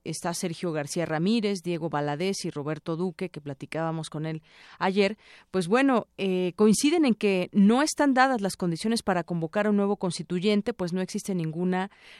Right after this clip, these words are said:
revolución ni revuelta social, que es donde se dan las constituciones. Las constituciones, dicen, suelen surgir en el momento más inapropiado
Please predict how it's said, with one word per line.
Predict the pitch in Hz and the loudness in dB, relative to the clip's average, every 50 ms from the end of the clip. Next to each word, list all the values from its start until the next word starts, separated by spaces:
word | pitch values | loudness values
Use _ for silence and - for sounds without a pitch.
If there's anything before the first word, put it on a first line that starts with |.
| - - | -10 -4
revolución | 156 170 202 233 233 240 226 220 202 - - 220 214 208 208 214 202 | -2 0 0 2 2 2 2 2 0 0 0 2 2 4 4 2 2
ni | 190 175 | 2 0
revuelta | 165 165 156 196 202 190 - 202 | -2 -2 0 0 0 0 -2 -4
social, | - - 185 - - 202 190 190 202 - | -4 -6 -6 -2 0 0 0 0 -2 -2
que | - - 202 208 226 | 0 2 4 4 2
es | 233 208 | 2 0
donde | - 226 214 214 190 190 | 0 0 2 2 0 0
se | 180 - 185 175 | -2 -2 -2 -2
dan | 170 196 196 196 196 | 0 0 0 0 0
las | 190 180 - | -2 -2 -4
constituciones. | - - 190 175 - - 185 - 202 190 - - 269 - - 269 - - - _ _ _ - - - - - | -4 -4 -4 -4 -4 -6 -6 -6 -6 -6 -4 -2 -2 0 0 -2 -4 -6 -12 _ _ _ -20 -20 -20 -12 -8
Las | - 175 - | -6 -6 -4
constituciones, | - 185 170 - 190 175 - 196 - - 240 240 247 254 254 | -4 -4 -2 -2 -4 -4 -4 -4 -2 0 2 2 2 2 0
dicen, | 226 233 208 - 233 | 0 -2 -2 -2 -2
suelen | 220 - 226 226 226 233 | -2 0 0 0 0 0
surgir | - - 202 175 - - - 233 269 277 | 0 -2 -2 -4 -4 -6 -4 -2 0 2
en | 262 240 220 | 2 2 2
el | 190 180 | 2 0
momento | 170 170 175 190 202 208 - 214 202 | 0 0 0 0 0 0 0 0 0
más | 202 208 208 - - | 2 0 0 0 0
inapropiado | 226 208 196 175 - - 165 160 - 180 196 180 180 180 196 220 | 0 2 0 0 0 -2 -4 -2 -2 -2 0 0 0 0 -2 -4